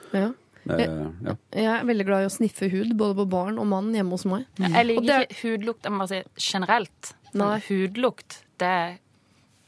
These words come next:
Speaker 3: øh, det, det, det er det ekleste jeg vet. Altså sånn, når det er varmt på bussen, så kjenner du sånn hud,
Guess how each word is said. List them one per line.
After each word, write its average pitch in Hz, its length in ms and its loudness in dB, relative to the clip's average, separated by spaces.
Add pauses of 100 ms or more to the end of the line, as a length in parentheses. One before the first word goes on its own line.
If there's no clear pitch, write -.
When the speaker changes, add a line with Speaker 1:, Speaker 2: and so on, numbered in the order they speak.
(200)
Speaker 3:
øh, 160 260 -2
det, 170 160 0 (240)
det, 147 100 -4 (220)
det 165 160 -2
er 139 320 -6
det - 160 -12
ekleste 147 400 -10
jeg 139 80 -6
vet. - 240 -14 (140)
Altså 175 240 -4
sånn, 156 120 -4 (600)
når 180 160 -2
det 180 60 4
er 160 80 -2
varmt 170 560 0
på 165 100 -6
bussen, 156 320 -4
så 147 160 -8
kjenner 156 240 -6
du 160 80 -8
sånn 151 160 -6
hud, 156 400 -6